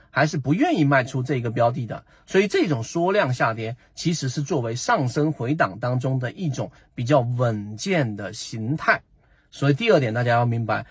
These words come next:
无论是下跌过程当中反弹的这种下跌，还是这一波这个形成一个趋势之后的一个上升的回档，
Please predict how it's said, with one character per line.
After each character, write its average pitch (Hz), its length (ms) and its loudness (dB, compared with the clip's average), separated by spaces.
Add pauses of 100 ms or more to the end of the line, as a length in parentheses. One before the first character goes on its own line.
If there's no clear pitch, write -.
(140)
无 165 160 2
论 254 180 4
是 190 200 -4
下 185 280 2
跌 156 180 0
过 165 120 0
程 143 80 2
当 139 100 2
中 151 160 0
反 110 300 -2
弹 117 260 -4
的 147 140 0
这 139 180 -2
种 110 160 -8
下 127 220 -2
跌， 117 220 -8 (240)
还 156 180 4
是 185 260 -4 (200)
这 208 140 2
一 165 140 6
波 151 480 4 (220)
这 156 240 2
个 127 480 6
形 170 180 0
成 151 160 0
一 139 60 2
个 180 80 2
趋 247 220 -4
势 - 180 -4
之 147 80 -2
后 139 180 -2
的 101 140 -6
一 117 60 -8
个 147 80 -4
上 180 280 2
升 160 160 0
的 156 120 0
回 135 280 -4
档， 175 220 -2